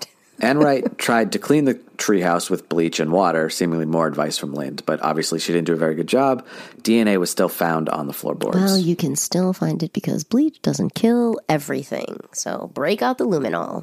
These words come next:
Speaker 2: Another document was found on Enright's computer that was written on June twenty-eighth, twenty eighteen, five days after the death of Chiklis.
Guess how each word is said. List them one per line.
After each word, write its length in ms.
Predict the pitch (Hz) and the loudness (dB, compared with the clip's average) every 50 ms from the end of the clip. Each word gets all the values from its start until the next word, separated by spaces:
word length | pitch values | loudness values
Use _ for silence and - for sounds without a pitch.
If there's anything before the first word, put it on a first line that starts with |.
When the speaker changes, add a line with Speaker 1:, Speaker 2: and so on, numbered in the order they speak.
| - - - | -8 -6 -2
Speaker 2:
Another 480 | 110 104 104 104 107 117 127 127 143 127 | 0 2 2 4 4 4 4 4 4 4
document 460 | 104 104 98 95 - 104 101 101 101 | 4 4 2 2 2 2 2 2 0
was 120 | 95 - | -2 -2
found 280 | - 101 90 87 87 87 | 0 0 2 2 2 2
on 100 | 85 87 | 0 0
Enright's 360 | 95 92 87 87 90 87 - | 0 0 2 2 2 0 0
computer 420 | - 92 85 - 85 80 71 78 | -4 -4 -2 0 0 0 2 2
that 120 | 78 82 82 | 2 2 2
was 140 | 87 85 90 | 2 2 0
written 180 | 90 90 95 | 0 0 0
on 140 | 87 85 85 | 0 0 0
June 240 | - 90 90 90 87 | 0 0 0 0 0
twenty-eighth, 720 | - - 92 85 82 85 87 85 76 - - - - - - _ _ _ _ _ - | 0 -2 0 0 2 2 2 0 0 -4 -8 -12 -16 -18 -20 _ _ _ _ _ -12
twenty 280 | - - 85 82 80 76 | -6 -2 -2 0 0 -2
eighteen, 380 | 69 - - - - 95 - | -2 -4 -6 -6 -6 -8 -8
five 360 | - - - 90 87 90 87 | -8 -4 -2 0 2 2 2
days 300 | 82 90 85 85 82 - | 2 2 2 2 0 -2
after 360 | - 87 87 87 92 - - 82 | -2 -2 -2 -2 -2 -2 -4 -4
the 80 | 78 78 | -4 -4
death 280 | - 78 73 73 - - | -4 -4 -4 -6 -8 -10
of 160 | - - - - | -10 -10 -8 -6
Chiklis. 560 | - - 78 - - - - - - - - | -6 -4 -4 -4 -4 -4 -6 -6 -6 -10 -10